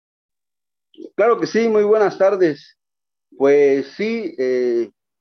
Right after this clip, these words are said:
somos un comité activo con buenas y nuevas ideas y estamos creando una estrategia.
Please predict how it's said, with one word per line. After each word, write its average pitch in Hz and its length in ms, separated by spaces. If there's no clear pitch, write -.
somos 196 340
un 202 140
comité 180 840
activo 185 880
con 117 640
buenas 160 500
y 127 60
nuevas 156 460
ideas 156 540
y 180 400
estamos 170 680
creando 156 380
una 170 140
estrategia. 135 760